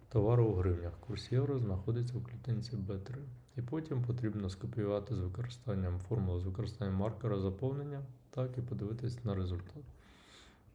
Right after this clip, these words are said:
Добре, визначаємо ціну праски в гривнях. Для цього, нагадую, щоб ввести формулу, потрібно, е, знак дорівнює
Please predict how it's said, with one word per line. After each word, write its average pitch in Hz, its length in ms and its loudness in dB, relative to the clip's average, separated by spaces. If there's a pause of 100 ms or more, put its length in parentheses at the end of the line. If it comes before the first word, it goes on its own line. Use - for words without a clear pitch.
(600)
Добре, 120 300 6
визначаємо 104 760 8
ціну 95 500 4 (300)
праски 98 480 2
в 90 100 2
гривнях. 92 360 4 (720)
Для 101 140 0
цього, 87 440 -2 (580)
нагадую, 90 540 0 (160)
щоб - 220 -8
ввести 92 300 -2
формулу, 92 460 -2
потрібно, 95 560 -2 (1200)
е, 101 260 0
знак 92 360 0 (380)
дорівнює 92 540 0